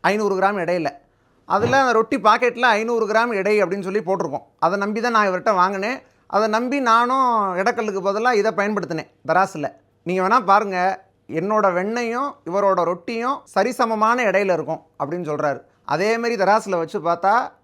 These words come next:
ஒரு பக்கம் இவரோட வெண்ணெயையும் இன்னொரு பக்கம் அவரோட ரொட்டியையும் வச்சு பார்க்கும்போது, ரெண்டும்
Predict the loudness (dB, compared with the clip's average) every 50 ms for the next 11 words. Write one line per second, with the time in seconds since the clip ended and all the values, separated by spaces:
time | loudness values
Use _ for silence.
0 | _ -6 -4 -4 -2 -2 -4 -4 -2 -2 -2 -2 -2 0 0 2 2 2 0 -2
1 | -2 -4 -6 -6 -6 -6 -6 -6 -6 -6 -4 -4 -4 -6 -4 -4 -6 -4 -2 -2
2 | -2 -2 0 0 0 0 0 0 0 -2 -6 -10 -10 -10 -10 -6 -6 -4 -4 -4
3 | -4 -4 -6 -6 -8 -4 -4 -4 -4 -4 -6 -8 -8 -6 -6 -4 -4 -4 -6 -8
4 | -10 _ _ _ _ _ _ -8 -6 -6 -4 -2 0 0 0 -2